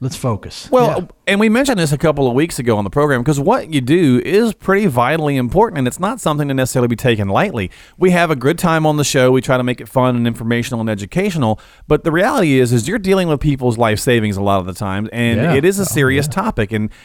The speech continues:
Speaker 2: obviously something I know that you, you know, it weighs heavy on you because it's your job to help people, and it's, you know, you take it very seriously.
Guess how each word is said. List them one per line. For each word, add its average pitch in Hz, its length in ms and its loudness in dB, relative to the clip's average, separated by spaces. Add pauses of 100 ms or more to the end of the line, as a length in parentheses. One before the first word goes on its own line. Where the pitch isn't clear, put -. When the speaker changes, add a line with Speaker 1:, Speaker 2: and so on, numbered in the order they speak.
(140)
Speaker 2:
obviously 147 380 2
something 120 280 -2
I 113 80 -2
know 117 160 2
that 110 160 0
you, 117 160 2
you 113 180 -4
know, 104 240 0
it 104 200 -6
weighs 113 280 -2
heavy 151 280 0
on 101 200 -2
you 107 120 -4
because 117 420 -2
it's 117 220 -6
your 135 220 2
job 123 360 -2
to 117 100 -2
help 160 240 0
people, 107 400 -4 (360)
and 196 160 -2
it's, - 240 -8
you 240 80 -8
know, 127 180 0
you 160 180 -10
take 190 200 -2
it 196 60 -6
very 190 140 -2
seriously. 254 380 -10